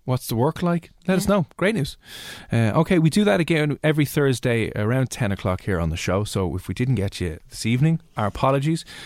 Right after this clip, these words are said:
Speaker 1: But if there are any pre-, pressing questions over the week, if you're ever faced with, "I wonder if X is going to happen," or, "I wonder what's in store for me in my future," you just don't know. If there's any uncertainty, we'll answer it for you. Um, so drop us in a message.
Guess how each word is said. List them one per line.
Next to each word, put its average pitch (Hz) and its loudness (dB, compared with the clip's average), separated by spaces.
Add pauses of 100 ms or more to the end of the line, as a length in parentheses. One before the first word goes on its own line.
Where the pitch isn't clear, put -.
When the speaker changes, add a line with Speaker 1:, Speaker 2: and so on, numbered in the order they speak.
Speaker 1:
But 120 0
if 113 -2
there 120 2
are - -6
any 160 4
pre-, 151 0
pressing 175 0
questions 156 0
over 151 0
the 147 0
week, 143 0
if 120 -4
you're 131 0
ever 170 2
faced 147 0
with, 131 -2 (360)
"I 156 4
wonder 170 4
if 147 0
X 139 -2
is 120 -4
going 127 0
to 127 -4
happen," 135 -2
or, 117 2
"I 123 2
wonder 170 2
what's - -8
in 180 0
store 190 0
for - -6
me 175 0
in 175 0
my 170 0
future," 180 0
you 147 2
just 165 -2
don't 175 0
know. 170 2
If 131 -4
there's 127 -2
any 147 2
uncertainty, 127 -2
we'll 139 0
answer 156 -2
it 98 -8
for - -6
you. - -6 (540)
Um, 117 4
so 110 0
drop 160 0
us 143 0
in 143 2
a 131 2
message. 131 -2